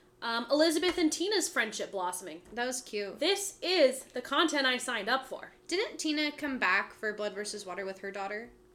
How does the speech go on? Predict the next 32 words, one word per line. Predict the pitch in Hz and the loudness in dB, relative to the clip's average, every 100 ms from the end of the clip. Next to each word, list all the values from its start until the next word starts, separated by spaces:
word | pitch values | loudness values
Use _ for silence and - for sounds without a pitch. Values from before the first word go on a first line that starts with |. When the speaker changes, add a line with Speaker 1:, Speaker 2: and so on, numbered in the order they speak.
| - - - | -20 -12 -6
Speaker 2:
That | 214 254 | -2 0
kinda, | 247 | 0
kinda | 247 240 220 | -2 -4 -4
reminded | 196 180 175 | -2 -4 -4
me | 170 | -8
of | 160 151 | -10 -10
this. | 123 196 - - | -12 -10 -12 -4
Speaker 1:
Probably. | 269 226 185 202 - - - - - 226 | -2 -2 -4 -8 -14 -20 -20 -20 -18 -14
That | 226 | -8
sounds | 226 214 180 | -6 -6 -8
right. | 175 - - | -10 -12 -14
Speaker 2:
Yeah. | 180 - 208 - - - - - - - - - - - | -12 -12 -16 -20 -20 -20 -20 -20 -20 -20 -20 -20 -20 -12
Speaker 1:
Uh-huh. | 214 330 - - | -8 -8 -8 -16
Speaker 2:
I | 214 | -14
think | 208 | -12
so. | - - - - - - - - - - - - - | -14 -16 -20 -20 -20 -20 -20 -20 -20 -20 -20 -20 -4
But | 277 | 4
I | 302 | 6
mean, | 330 320 269 - - | 6 4 -2 -10 -6
you | 269 370 | -2 2
and | 349 | 2
I | 320 | 2
were | 302 | 2
talking, | 269 269 277 262 | 0 -2 -4 -4
like, | 226 220 240 | -4 -4 -4
Elizabeth | 247 254 285 330 330 | 0 0 0 -2 -2
is | 302 | -4
so | - 233 233 240 | 0 2 2 2
wholesome | 233 - 214 208 226 220 | -2 -4 -4 -2 -2 -2
of | 208 | -4
an | 202 | -4
individual | 202 190 180 180 214 240 254 | -6 -6 -6 -6 -4 -4 -4